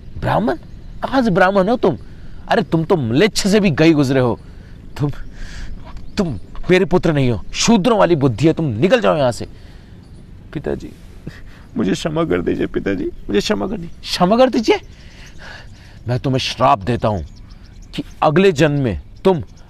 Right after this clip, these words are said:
म्लेच्छ बनकर पैदा होगे, क्योंकि तुम म्लेच्छों वाले काम कर रहे हो।" "पिताजी, लेकिन पिताजी मैं, मैं, मैंने भगवान को तुलसी ऑफर किया है पिताजी।" "हाँ, तुमने तुलसी ऑफर किया है,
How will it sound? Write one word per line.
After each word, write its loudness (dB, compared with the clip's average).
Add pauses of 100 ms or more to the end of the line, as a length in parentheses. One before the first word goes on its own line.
म्लेच्छ 0
बनकर 0
पैदा 0
होगे, -4 (180)
क्योंकि -6
तुम -2 (360)
म्लेच्छों 2
वाले 4
काम -4
कर -12
रहे -10
हो।" -18 (320)
"पिताजी, 0 (640)
लेकिन -2 (340)
पिताजी 4
मैं, 2 (440)
मैं, 0 (340)
मैंने 2
भगवान 4
को 2 (440)
तुलसी 4
ऑफर 4
किया 4
है 4
पिताजी।" 4 (600)
"हाँ, -4 (580)
तुमने -2
तुलसी -2
ऑफर -2
किया -4
है, -8